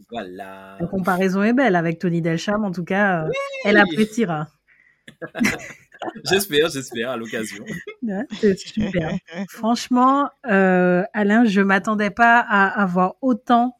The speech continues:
Speaker 2: de super bonnes informations venant de ta part.
Speaker 1: Oh,
Speaker 2: Je ne
Speaker 1: merci,
Speaker 2: suis pas
Speaker 1: merci.
Speaker 2: déçue, pas un clou, et j'espère que nos éditeurs et auditrices ne le seront pas. En tous les cas,
Speaker 1: Mhm.
Speaker 2: c'était un réel moment plaisir passé avec toi.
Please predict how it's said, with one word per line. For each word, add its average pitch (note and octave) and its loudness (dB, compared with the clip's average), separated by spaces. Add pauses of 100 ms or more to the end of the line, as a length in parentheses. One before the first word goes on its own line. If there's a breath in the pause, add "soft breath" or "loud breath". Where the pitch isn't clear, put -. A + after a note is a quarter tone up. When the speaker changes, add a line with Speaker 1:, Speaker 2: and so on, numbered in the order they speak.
Speaker 2:
de G3 -8
super A3 -4
bonnes G3 -4
informations F3+ -6
venant F3 -6
de E3 -14
ta F3 -4
part. F3+ -2 (540 soft breath)
Speaker 1:
Oh, F#3+ -8
Speaker 2:
Je F3+ 0
ne G#3+ 4
Speaker 1:
merci, A#3 -2
Speaker 2:
suis C4+ -6
pas B3+ 4
Speaker 1:
merci. A3 2
Speaker 2:
déçue, A#3 2 (300)
pas A3+ 6
un G3 2
clou, C4 2
et A#3 4
j'espère G3+ -2
que F3+ -4
nos F3+ -4
éditeurs F3+ -2
et F3+ -2
auditrices F3+ -4
ne F3 -4
le G3+ -2
seront F#3+ -6
pas. F#3 -2 (560 loud breath)
En F3+ -12
tous G3+ -4
les G#3 2
cas, A#3 -2
Speaker 1:
Mhm. A#3+ 2
Speaker 2:
c'était G#3 -6
un F3 -2
réel A3+ 2
moment G#3 0
plaisir F#3+ -2
passé F3 -6
avec E3 -4
toi. D#3 -12